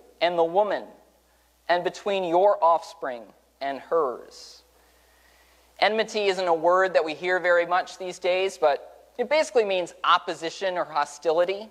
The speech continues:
that there's gonna be a striving, uh, between the woman and the serpent,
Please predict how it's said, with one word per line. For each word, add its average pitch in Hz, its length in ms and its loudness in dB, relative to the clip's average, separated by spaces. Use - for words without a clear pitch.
that - 140 -10
there's 147 180 -6
gonna 143 160 -2
be 143 140 -2
a 135 60 4
striving, 160 760 -2
uh, 131 200 2
between 156 600 -8
the 147 100 -2
woman 165 560 -2
and 143 140 -6
the 127 60 -4
serpent, 175 560 -4